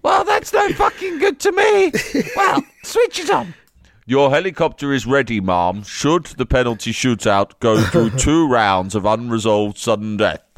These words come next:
Speaker 2: Oh, she has to go and
Speaker 1: She
Speaker 2: announce
Speaker 1: has
Speaker 2: it there,
Speaker 1: to,
Speaker 2: does she?
Speaker 1: they helicopter her in.
Speaker 2: Fucking
Speaker 1: For this
Speaker 2: hell.
Speaker 1: time, wouldn't be too bad, 'cause she's only got to get from Buckingham Palace
Speaker 2: To
Speaker 1: down to the
Speaker 2: Millwall.
Speaker 1: New Den, which
Speaker 2: It's not
Speaker 1: by
Speaker 2: bad, is it?
Speaker 1: helicopter is, like, a two-minute journey.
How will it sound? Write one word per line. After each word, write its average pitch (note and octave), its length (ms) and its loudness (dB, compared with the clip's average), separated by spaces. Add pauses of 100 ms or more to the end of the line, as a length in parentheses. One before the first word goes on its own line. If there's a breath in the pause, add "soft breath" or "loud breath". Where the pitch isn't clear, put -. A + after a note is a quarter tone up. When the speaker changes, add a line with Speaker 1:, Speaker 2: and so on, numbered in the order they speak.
(500 soft breath)
Speaker 2:
Oh, G#3+ 160 0
she - 160 -2
has G#3+ 140 -4
to G3 60 -6
go F3 560 -2 (220)
and E3 160 -6
Speaker 1:
She E3+ 140 -2
Speaker 2:
announce C3 180 2
Speaker 1:
has - 80 -4
Speaker 2:
it - 20 -10
there, D3 100 2
Speaker 1:
to, C3+ 60 -2
Speaker 2:
does D#3 120 0
she? - 120 0
Speaker 1:
they A#2+ 160 2
helicopter E3+ 720 0
her C#3 280 4
in. A2+ 260 -2 (120)
Speaker 2:
Fucking - 320 -14
Speaker 1:
For B2+ 140 2 (100)
this D3 220 2
Speaker 2:
hell. C3+ 60 -2
Speaker 1:
time, A#2 280 0
wouldn't C3+ 220 -2
be B2 100 -4
too C3 240 -2
bad, B2 280 0
'cause G2+ 120 -14
she's G#2 180 -10
only B2 180 0
got A#2+ 140 0
to A#2 60 -4
get G#2+ 200 -4
from G#2+ 140 -4
Buckingham G#2 420 -4
Palace F#2 540 -2 (340 loud breath)
Speaker 2:
To C3 120 -4
Speaker 1:
down B2 220 2
to B2 80 -2
the A2+ 140 -4
Speaker 2:
Millwall. G#2+ 60 0
Speaker 1:
New A2 220 0
Den, F#2 340 0
which F#2+ 120 -4
Speaker 2:
It's - 60 -4
not B2+ 80 0
Speaker 1:
by A2 140 4
Speaker 2:
bad, A#2 140 2
is A#2+ 80 0
it? B2+ 40 0
Speaker 1:
helicopter G2+ 380 -2
is, F2+ 200 -2
like, F2 480 -2
a F#2 60 -8
two-minute F2 540 -4
journey. E2+ 440 -2